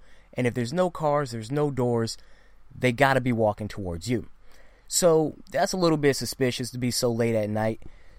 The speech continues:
So obviously you think, you know, your, um, your, your, your, your spider senses is tingling.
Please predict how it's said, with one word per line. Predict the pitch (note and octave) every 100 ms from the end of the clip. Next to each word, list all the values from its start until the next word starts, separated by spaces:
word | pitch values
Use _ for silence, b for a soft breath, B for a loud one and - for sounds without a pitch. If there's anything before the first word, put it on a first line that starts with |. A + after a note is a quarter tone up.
| B
So | - - C3+ C3 C3 -
obviously | D#3 F3+ F3 D3 D3
you | C3 B2+
think, | - B2+ B2+ B2+
you |
know, | A#2+
your, | A#2 A2+
um, | A2 A2 A2 G#2+ -
your, | - A#2+ B2
your, | A#2 B2 A#2+
your, | B2+ B2+ B2 A2 - - - - - -
your | C3+
spider | - - D#3+ D#3
senses | - C#3+ C3+ B2
is | A2 -
tingling. | - D#3+ C#3 G#2+ G#2